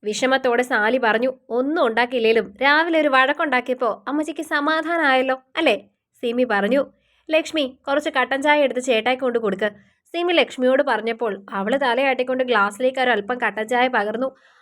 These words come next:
അപ്പോഴേക്കും സാലി മുറ്റത്തിറങ്ങി സെബാസ്റ്റിനെ എടുത്തെറിഞ്ഞ് ഇറച്ചിയിലേക്ക് നോക്കി നിൽക്കുകയാണ്. ഒപ്പം തന്നെ അപ്പുറത്ത് കിടന്ന വലിയൊരു കല്ല് നോക്കി കണ്ടുപിടിച്ച് ആന്റണിയുടെ മുഖത്തേക്ക് നോക്കി. "ദേ മനുഷ്യ, ഇങ്ങ് വന്നേ, ആ കല്ലിലൊന്ന് പിടിച്ചേ.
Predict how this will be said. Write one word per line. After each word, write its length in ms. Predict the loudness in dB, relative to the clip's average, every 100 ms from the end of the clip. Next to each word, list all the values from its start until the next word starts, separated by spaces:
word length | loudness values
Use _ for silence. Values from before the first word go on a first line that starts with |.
| -6
അപ്പോഴേക്കും 480 | -4 0 -2 -2 -2
സാലി 340 | 2 4 4
മുറ്റത്തിറങ്ങി 560 | 2 0 -2 -2 -2 -2
സെബാസ്റ്റിനെ 540 | -2 -2 0 -2 -2
എടുത്തെറിഞ്ഞ് 400 | -4 -2 -4 0 0
ഇറച്ചിയിലേക്ക് 580 | 0 -2 -4 -4 -4 -2
നോക്കി 240 | -2 -2
നിൽക്കുകയാണ്. 520 | -4 -4 -4 -2 -2 -4 _ _ _
ഒപ്പം 300 | -2 0 2 2
തന്നെ 200 | 2 0
അപ്പുറത്ത് 380 | 0 -2 -2
കിടന്ന 240 | -2 0 0
വലിയൊരു 440 | 0 0 0 -2
കല്ല് 300 | 0 -2 0
നോക്കി 260 | -2 -4 -6
കണ്ടുപിടിച്ച് 640 | -6 -4 -2 -2 -2 -2 -6 -2
ആന്റണിയുടെ 500 | -2 -2 -2 -2 -2
മുഖത്തേക്ക് 400 | -4 -4 -4 -2
നോക്കി. 240 | -4 -4 -8 -10
"ദേ 140 | _ -4
മനുഷ്യ, 320 | -4 -2 -4 -4
ഇങ്ങ് 200 | -6 0
വന്നേ, 240 | 0 0 -4 -10 _ _ -4
ആ 100 | -2
കല്ലിലൊന്ന് 520 | 0 0 2 0 0
പിടിച്ചേ. 340 | -2 0 -2